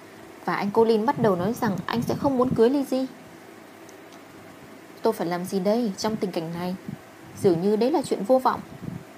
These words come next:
"Ông phải đích thân nói chuyện với Lizzie, nói với nó rằng ông muốn nó lấy anh Colin." "Hãy nghe kêu con nhỏ xuống đây,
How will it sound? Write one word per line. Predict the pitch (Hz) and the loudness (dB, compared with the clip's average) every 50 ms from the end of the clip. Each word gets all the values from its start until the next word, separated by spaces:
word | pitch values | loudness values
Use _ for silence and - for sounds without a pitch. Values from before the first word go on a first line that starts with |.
| - - - - - - - - - - | -20 -20 -20 -20 -20 -20 -20 -20 -10 -2
"Ông | - - 233 240 | 0 2 2 2
phải | - 220 202 | 2 2 0
đích | 294 - - | 0 0 0
thân | 254 277 262 254 | 0 0 2 2
nói | 240 254 - | 2 2 2
chuyện | - - - 202 | 2 0 2 2
với | 233 | 2
Lizzie, | 254 277 269 247 240 254 269 269 254 - - - - - - - - - | 2 2 2 2 2 0 0 0 -4 -6 -10 -12 -14 -14 -12 -10 -8 -4
nói | - 214 220 233 262 | 0 0 2 2 2
với | 294 269 | 2 2
nó | 226 220 233 262 | 2 2 2 0
rằng | - 262 240 190 160 - | -2 -2 -4 -2 -2 -2
ông | 226 233 233 | 0 0 2
muốn | 233 254 269 277 | 2 2 4 4
nó | 277 262 | 2 4
lấy | 240 220 254 | 4 4 4
anh | 254 269 | 2 0
Colin." | 262 - 254 240 233 240 247 240 233 - - - - - - - - - - - - - - - - - - - - - - - - - - - - - | 0 0 0 2 2 2 0 0 -4 -8 -14 -18 -18 -20 -20 -20 -20 -20 -20 -20 -20 -20 -20 -18 -16 -14 -12 -10 -6 -6 -8 -8 -8 -14 -10 -6 -6 -4
"Hãy | - 180 208 | -4 -4 -2
nghe | 233 233 226 220 208 202 - - | -2 -2 -2 -2 -4 -6 -4 2
kêu | - 220 208 | 2 4 4
con | 208 214 202 202 | 4 2 0 0
nhỏ | 208 175 139 147 | 0 0 -2 -4
xuống | - 196 196 202 | -4 -2 -2 0
đây, | 220 214 220 | 0 -2 -2